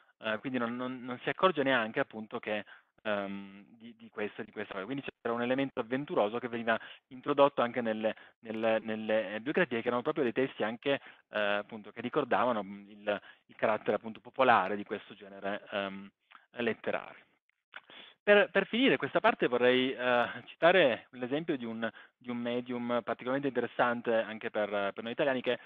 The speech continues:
è, è Eusapia Palladino, eh, medium italiana, eh, nata in, in Puglia e poi cresciuta a Napoli, che, eh, diventa tra la fine dell'Ottocento e il mi-, e l'inizio del Novecento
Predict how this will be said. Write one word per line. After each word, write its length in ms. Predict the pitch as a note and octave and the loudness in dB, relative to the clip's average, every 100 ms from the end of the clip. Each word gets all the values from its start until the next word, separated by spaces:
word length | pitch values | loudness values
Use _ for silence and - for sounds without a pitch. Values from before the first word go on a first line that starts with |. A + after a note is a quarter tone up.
| - - - | -20 -20 -4
è, 220 | A#2 A#2+ | -2 0
è 80 | B2+ | 0
Eusapia 460 | C3 B2 D#3 F3 C#3 | 0 4 6 6 2
Palladino, 720 | B2+ B2+ A2+ G2+ A#2 F#3+ - | 2 2 0 -4 -4 -4 -6
eh, 540 | A2 A2 A2 A2 A2+ - - _ | -14 -12 -8 -6 -6 -10 -20 _
medium 760 | B2 C#3+ D#3+ D3+ C3+ B2 A#2+ A#2 | -8 -4 -2 -2 0 2 2 2
italiana, 600 | B2+ C3+ D3+ F3+ A2 G#2 G2 - - _ | 0 0 4 4 2 -2 -6 -12 -20 _
eh, 40 | G2+ | -6
nata 1500 | G2+ G2+ G2+ G2+ G2+ G2 G2 G2 G2+ A2+ B2+ C3+ C3+ A2+ G#2+ | -4 -2 -2 -2 -2 -2 -4 -4 -6 -2 -2 0 0 0 0
in, 560 | G#2 G#2+ G#2 G2+ G2+ G2+ | -4 -6 -8 -6 -4 -4
in 160 | G#2 G#2 | -8 -12
Puglia 340 | - F3+ F3 C#3 | -8 -6 2 2
e 60 | |
poi 640 | A2+ A2+ A2+ A2 G#2 G#2 G2+ _ - | 2 0 0 -2 -4 -6 -8 _ -20
cresciuta 500 | - A2+ - A#2+ A2+ | -20 -20 -20 -4 0
a 100 | G#2+ | 0
Napoli, 440 | A2+ G#2 G2+ C#3+ E3+ | 0 -2 -2 -4 0
che, 280 | D#3 C3+ - | 2 2 0
eh, 240 | C3+ C#3+ | -2 -2
diventa 560 | G3 D#3 G#2 A2 D3 D3+ | -2 -4 -4 0 2 4
tra 160 | A#2+ | 2
la 80 | A2+ | 0
fine 160 | - D#3 | -2 -6
dell'Ottocento 340 | C3+ D#3+ C#3 | -4 -6 -4
e 40 | |
il 60 | A#2+ | -6
mi-, 260 | B2 C3 C3 | -6 -8 -6
e 300 | C3 C3 C3 | -6 -6 -8
l'inizio 280 | C3 D3 C#3 | -8 -8 -6
del 40 | |
Novecento 640 | E3 A3 G2 G2+ - C#3+ | -4 -4 -4 -6 0 0